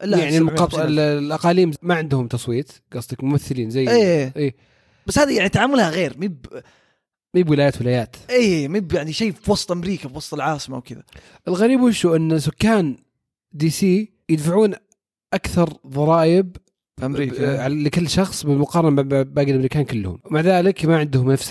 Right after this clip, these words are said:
Speaker 2: القدر من التمثيل يعني بالمقارنة من باقي الولايات. ولهم فترة هم يحاولون من زمان، وكان في شيء أساسي دائمًا يمنعهم. وشو؟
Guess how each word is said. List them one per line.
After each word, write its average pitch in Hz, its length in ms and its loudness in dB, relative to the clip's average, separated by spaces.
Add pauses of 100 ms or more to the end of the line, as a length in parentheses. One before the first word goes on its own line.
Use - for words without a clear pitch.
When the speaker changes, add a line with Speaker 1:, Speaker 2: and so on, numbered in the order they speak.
Speaker 2:
القدر 110 640 -4
من 113 60 -2
التمثيل 104 540 -4
يعني 87 240 -8
بالمقارنة 110 680 -8
من 107 120 -4
باقي 104 240 -4
الولايات. 101 520 -8 (1000)
ولهم 254 300 2
فترة 254 280 2
هم 185 120 4
يحاولون 156 380 4
من 135 100 2
زمان، 139 420 0 (920)
وكان 226 340 0
في 208 240 2
شيء 220 320 0
أساسي 160 380 0
دائمًا 160 180 4
يمنعهم. 120 520 -2
وشو؟ 120 360 -4